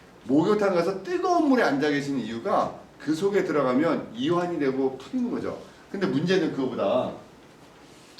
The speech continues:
일로 혈관이 심장하고 연관되는데,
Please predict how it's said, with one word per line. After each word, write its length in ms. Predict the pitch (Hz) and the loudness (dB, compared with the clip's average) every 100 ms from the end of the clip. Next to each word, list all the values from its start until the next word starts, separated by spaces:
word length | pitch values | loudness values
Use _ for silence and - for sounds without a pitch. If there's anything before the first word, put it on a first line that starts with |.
| - - - - | -20 -20 -20 -6
일로 180 | 151 | 0
혈관이 460 | 165 233 226 214 185 | 0 0 0 2 0
심장하고 480 | - 262 247 208 147 | -2 -6 -2 0 0
연관되는데, 800 | 113 123 110 104 104 170 - - | -2 -4 -6 -6 -6 -4 -4 -6